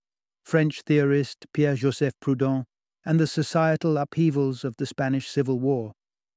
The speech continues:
Proudhon, apart from being the pioneer in using the term anarchism,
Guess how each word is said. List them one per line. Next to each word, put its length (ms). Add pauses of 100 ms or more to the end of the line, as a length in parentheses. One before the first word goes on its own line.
(580)
Proudhon, 420 (500)
apart 400
from 160
being 220
the 80
pioneer 580
in 120
using 300
the 80
term 360 (160)
anarchism, 720